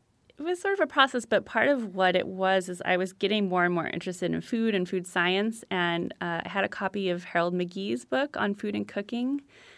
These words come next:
and I was reading the section on cheese,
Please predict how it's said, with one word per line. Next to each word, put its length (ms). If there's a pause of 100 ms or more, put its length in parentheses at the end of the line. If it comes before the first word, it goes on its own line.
(300)
and 220
I 60
was 180
reading 320
the 80
section 760
on 260
cheese, 800